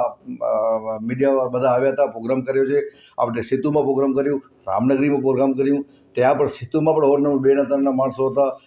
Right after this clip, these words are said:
રામનગરીમાં પણ ખાસ કરીને વોર્ડ નંબર ત્રણ ના માણસો હતા. જે આયુષ્માન કાર્ડ છે, ખાસ કરીને મેં ઓફિસ ચાલુ કરી એટલે લગભગ આથી ત્રણ મહિના થયા હશે, બરોબર છે? તો અત્યાર સુધી મેં હમણાં જ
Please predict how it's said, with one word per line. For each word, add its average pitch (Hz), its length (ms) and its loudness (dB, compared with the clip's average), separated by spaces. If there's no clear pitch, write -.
રામનગરીમાં 139 580 2
પણ 147 80 0
ખાસ 135 240 0
કરીને 135 160 0
વોર્ડ 135 160 0
નંબર 135 120 -2
ત્રણ 131 220 -2
ના 135 80 2
માણસો 127 340 0
હતા. 131 340 0
જે 156 100 0
આયુષ્માન 165 580 4
કાર્ડ 185 180 6
છે, 175 180 2
ખાસ 165 200 2
કરીને 175 160 -2
મેં 165 160 2
ઓફિસ 160 280 2
ચાલુ 165 220 4
કરી 160 400 2
એટલે 175 140 -2
લગભગ 165 240 0
આથી 160 160 2
ત્રણ 156 220 0
મહિના 147 180 2
થયા 131 200 2
હશે, 110 180 0
બરોબર 123 320 0
છે? 175 100 -6
તો 160 80 2
અત્યાર 185 480 6
સુધી 160 460 2
મેં 156 280 2
હમણાં 165 220 2
જ - 20 -8